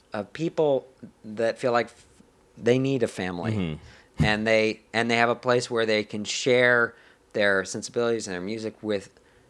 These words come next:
Speaker 1: a very diver-, you know, people all over the world.
Speaker 2: Right.
Speaker 1: And, um, and they're not g-, no one's gonna get rich off of it. I, if
Speaker 2: Yeah.
Speaker 1: anything, everyone's just gonna lose money.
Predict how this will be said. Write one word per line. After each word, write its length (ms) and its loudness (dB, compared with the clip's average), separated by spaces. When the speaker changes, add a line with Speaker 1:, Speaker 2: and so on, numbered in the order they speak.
Speaker 1:
a 60 -4
very 440 2
diver-, 380 -2
you 120 -6
know, 160 -6
people 260 -6
all 240 0
over 120 -6
the 100 -2
world. 540 0
Speaker 2:
Right. 140 -10
Speaker 1:
And, 380 0
um, 460 0
and 160 -2
they're 140 0
not 440 0
g-, 60 -12
no 180 -2
one's 180 -4
gonna 200 -4
get 320 0
rich 280 0
off 180 -2
of 80 -8
it. 200 -4
I, 100 6
if 100 0
Speaker 2:
Yeah. 80 0
Speaker 1:
anything, 320 0
everyone's 260 -2
just 140 -6
gonna 160 -4
lose 260 -8
money. 300 -12